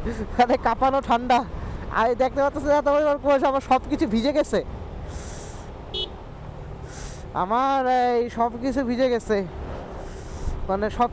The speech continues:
কিছু, মানে আমার এই মিরর ভিজে গেছে, দেখতে পারতেছেন, হাতে পানি।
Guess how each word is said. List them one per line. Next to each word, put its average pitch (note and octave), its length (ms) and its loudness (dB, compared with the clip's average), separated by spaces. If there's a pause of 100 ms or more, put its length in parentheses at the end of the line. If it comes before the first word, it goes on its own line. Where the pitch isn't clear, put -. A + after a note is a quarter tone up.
কিছু, B3 260 0
মানে G#3+ 200 0
আমার G#3+ 280 0
এই G#3+ 200 0
মিরর G#3+ 360 2
ভিজে A#3 220 0
গেছে, A#3 200 -2
দেখতে A3 240 0
পারতেছেন, G#3+ 420 -2 (640)
হাতে F#3+ 200 0
পানি। G#3 360 -2